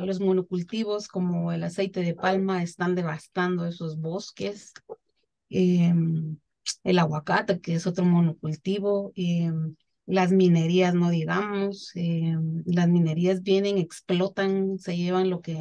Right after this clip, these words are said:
necesitan y dejan ríos, eh, lugares contaminados y,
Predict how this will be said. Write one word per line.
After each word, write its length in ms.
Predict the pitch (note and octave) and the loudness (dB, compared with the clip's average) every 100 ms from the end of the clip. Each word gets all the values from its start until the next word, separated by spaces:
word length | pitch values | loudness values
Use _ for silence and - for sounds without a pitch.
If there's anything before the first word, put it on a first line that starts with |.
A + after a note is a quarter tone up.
| D#3+ | -2
necesitan 720 | E3 E3 E3+ E3 F#3 G3 G3 G#3 _ _ _ - _ - | -2 -2 -2 -4 -2 0 0 -2 _ _ _ -20 _ -6
y 180 | G3 G3 | 0 2
dejan 880 | F#3 F#3 G3 F#3+ F#3 F#3 F3+ E3+ F3+ | 2 2 2 2 4 4 4 2 2
ríos, 920 | - G3+ G#3 G3 F#3+ F#3 - - - _ _ _ _ _ _ | 2 2 4 4 2 0 -6 -10 -14 _ _ _ _ _ _
eh, 840 | - F#3+ F#3 F3+ F3 E3+ E3+ E3 D#3+ - _ _ _ | -2 0 2 2 0 0 0 -4 -8 -14 _ _ _
lugares 400 | F#3+ F#3+ F3+ G3 - | -2 0 2 0 0
contaminados 960 | F#3 F3+ F3 F3 F#3 A3 G#3 F#3 F#3 | -4 0 0 0 -2 -2 -4 -4 -6
y, 400 | F#3+ F#3 F#3 F3 | -8 -4 -4 -8